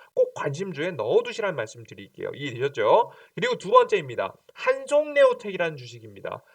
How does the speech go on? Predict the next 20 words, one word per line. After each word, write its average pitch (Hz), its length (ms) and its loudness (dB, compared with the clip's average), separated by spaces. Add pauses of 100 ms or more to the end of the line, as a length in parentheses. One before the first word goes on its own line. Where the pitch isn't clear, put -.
(120)
한송레오텍은 240 920 2
자회사인 214 960 4 (180)
신화 - 640 2
아이티라는 202 840 0
기업이 139 600 2 (160)
있습니다. 123 680 -6 (220)
이 220 220 -8
기업의 170 340 2
자회사인 175 560 0
거예요. 117 360 -2 (200)
근데 196 360 8
왜 466 280 10
이 190 340 0
기업의 170 360 2
자회사를 196 840 4 (220)
따로 233 400 6
설립했느냐? 147 720 0 (760)
제가 165 300 4
앞서 226 200 2
말씀해드렸듯이 190 840 -2